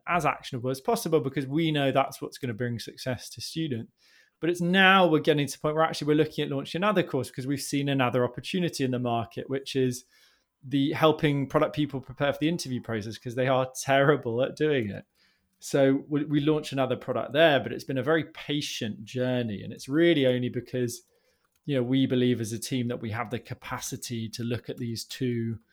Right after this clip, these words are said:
uh, well, provide these two products essentially. But again, it's very clear what this is ultimately contr-, contributing towards. It's fast tracking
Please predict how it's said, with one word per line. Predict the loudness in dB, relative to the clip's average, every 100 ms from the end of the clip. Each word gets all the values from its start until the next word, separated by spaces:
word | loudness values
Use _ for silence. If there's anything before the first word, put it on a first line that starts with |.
| _ _ _ _ _ _
uh, | -6 -4 2
well, | 2
provide | 2 -2 6 6 6 2
these | -4 -6
two | -6 -8
products | -2 0 0 -2 -10 -12
essentially. | -10 -10 -10 -12 -14 -18 _ _ _ _
But | 2
again, | 8 8 6
it's | -4 2
very | 4 6 4 4 0 -12 _ _ _ _
clear | 0 4 6 6 2 -2 -6 -8
what | 0 0 0 -6
this | -4 -4
is | 0
ultimately | 0 0 -6 -8 -8 -10 -8
contr-, | -8 -4 -4 -4 -4
contributing | -4 -4 -6 -6 -8
towards. | -6 -6 -6
It's | -10
fast | -4 0 2 0 -6
tracking | -8 -6 -8 -10